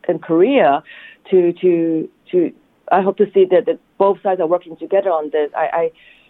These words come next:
you know, it, there, there should, there will be some time, I think. Um,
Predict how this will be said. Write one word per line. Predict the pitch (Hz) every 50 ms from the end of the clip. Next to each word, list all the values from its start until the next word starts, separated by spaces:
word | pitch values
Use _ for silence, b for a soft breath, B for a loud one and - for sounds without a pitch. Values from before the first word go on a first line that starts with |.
| b b
you | - 175 165
know, | - - 139 - -
it, | - 185 - -
there, | 196 190 -
there | - 202 196 - 180 - -
should, | 226 208 - _ -
there | 190 175
will | 175 214 214 214
be | 208 180 160 151 151 -
some | 185 165 160 156
time, | 165 156 147 147 147
I | 151 147
think. | - - 165 160 156 156 143
Um, | 147 143 139 143 143 139 -